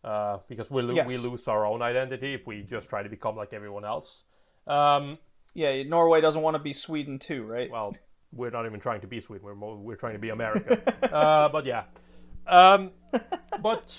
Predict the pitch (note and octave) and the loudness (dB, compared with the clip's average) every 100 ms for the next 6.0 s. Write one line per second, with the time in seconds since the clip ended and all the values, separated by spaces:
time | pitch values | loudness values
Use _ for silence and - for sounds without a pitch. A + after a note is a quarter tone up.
0 | - G3 E3+ - A3 F#3+ F3 F#3 G#3 E3+ | -16 -14 0 6 6 6 6 6 8 6
1 | D#3+ F3+ E3+ E3 E3 E3 E3 D#3+ D#3 D#3 | 6 0 -4 0 4 6 6 2 2 0
2 | D3 - F3+ - - - - - C#3+ D3 | 0 0 -2 -2 -10 -20 -12 -2 2 4
3 | D3 C#3+ - - - - - C#5+ C#5+ B4+ | 4 2 0 -10 2 2 4 4 8 10
4 | C5 B4+ B4+ - A#4 - A4+ - A#3+ G3+ | 10 8 6 6 2 4 0 8 10 10
5 | - - - - - - E3+ E3+ E3 E3 | 6 -4 -8 -8 -12 -8 -2 0 0 -2